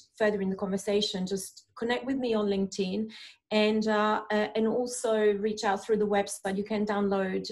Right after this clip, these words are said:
um, thirty tips for increasing energy, and then you will be getting, I send out twice a month a short note related to genetics and performance, which has a section called Smart Hacks. So they're two-minute smart hacks to, um,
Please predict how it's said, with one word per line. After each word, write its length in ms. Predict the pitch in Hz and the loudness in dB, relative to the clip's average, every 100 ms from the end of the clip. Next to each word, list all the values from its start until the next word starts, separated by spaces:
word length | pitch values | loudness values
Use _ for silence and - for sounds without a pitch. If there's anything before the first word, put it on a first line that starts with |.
| - | -8
um, 500 | 190 180 185 180 185 | -4 -4 -2 -4 -6
thirty 260 | - 196 196 | -4 -4 -4
tips 300 | 190 190 - | -4 -6 -6
for 120 | - | -6
increasing 440 | 190 185 196 190 185 | -6 -2 -4 -2 -2
energy, 360 | 190 190 185 | 0 -2 -4
and 160 | 175 175 | -4 -4
then 220 | 180 180 - - - - | -4 -6 -8 -18 -14 -2
you 140 | 202 | 2
will 120 | 202 | 2
be 100 | 196 | 0
getting, 300 | 196 196 196 | -2 -2 -2
I 40 | 202 | -2
send 360 | 208 233 262 | -2 -2 0
out 260 | 240 202 185 - - _ - | 2 2 0 -4 -20 _ -6
twice 320 | 226 220 - | 0 0 0
a 20 | |
month 380 | 202 190 180 - - | 0 2 0 -4 -6
a 60 | 190 | -6
short 360 | - 202 - | 0 0 0
note 300 | 190 180 269 | -2 0 -2
related 400 | 214 190 190 196 - | -2 -4 -4 -6 -8
to 100 | 190 | -6
genetics 500 | 190 185 185 - - | -2 -2 -4 -8 -6
and 120 | 185 | -6
performance, 680 | 185 - 180 208 392 392 - - - - - | -6 -8 -4 -2 -2 -6 -12 -20 -20 -20 0
which 260 | 202 202 - - | 2 4 0 -4
has 220 | 208 196 | -2 0
a 40 | 190 | 0
section 400 | 190 196 208 185 | -2 -2 -2 -6
called 220 | 190 185 | -6 -8
Smart 300 | - 180 180 - | -6 -4 -4 -4
Hacks. 340 | 170 165 - | -6 -6 -8
So 140 | 190 | -4
they're 140 | 185 196 | -2 -2
two-minute 580 | 196 269 262 233 208 - | -4 -4 -2 0 -2 -2
smart 320 | - 202 180 | -2 -2 -2
hacks 460 | 196 185 - - - | -2 -4 -6 -16 -10
to, 380 | - 190 180 180 - - _ - | -2 0 0 -4 -10 -20 _ -4
um, 840 | 190 180 175 185 190 190 190 - | 0 0 0 -2 -2 -2 -4 -6